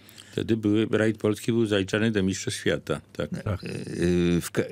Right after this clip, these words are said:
Speaker 3: ale nawet jak
Speaker 1: I
Speaker 3: w Mistrzostwach
Speaker 1: to, bo to
Speaker 3: Euro-
Speaker 1: były i mistrzo-,
Speaker 3: to
Speaker 1: i
Speaker 3: było
Speaker 1: mistrzostw-
Speaker 3: równoważne z Mistrzostwami
Speaker 1: Ka-
Speaker 3: Świata, bo wtedy jeszcze nie było Mistrzostw
Speaker 1: No nie,
Speaker 3: Świata.
Speaker 1: to było,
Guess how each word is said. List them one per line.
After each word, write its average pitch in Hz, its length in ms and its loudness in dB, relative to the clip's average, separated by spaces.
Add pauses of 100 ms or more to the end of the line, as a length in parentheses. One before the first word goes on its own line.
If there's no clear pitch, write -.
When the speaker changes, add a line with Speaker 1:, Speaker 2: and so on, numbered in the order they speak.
(320)
Speaker 3:
ale 107 240 4
nawet 123 260 4
jak 123 100 6
Speaker 1:
I 120 180 4
Speaker 3:
w 95 100 -4
Mistrzostwach 127 480 4
Speaker 1:
to, 117 100 4
bo 113 60 6
to 156 60 4
Speaker 3:
Euro- - 20 4
Speaker 1:
były 160 240 6
i 135 260 0
mistrzo-, 147 480 2
Speaker 3:
to 160 80 6
Speaker 1:
i 180 60 2
Speaker 3:
było 220 160 8
Speaker 1:
mistrzostw- 220 140 6
Speaker 3:
równoważne 208 460 4
z 185 60 4
Mistrzostwami 202 540 4
Speaker 1:
Ka- - 100 4
Speaker 3:
Świata, 196 220 4
bo 196 140 2
wtedy 202 300 2
jeszcze 202 280 2
nie 208 120 4
było 214 160 6
Mistrzostw 208 360 2
Speaker 1:
No 117 60 4
nie, 139 80 6
Speaker 3:
Świata. - 160 0
Speaker 1:
to 147 80 4
było, 151 320 6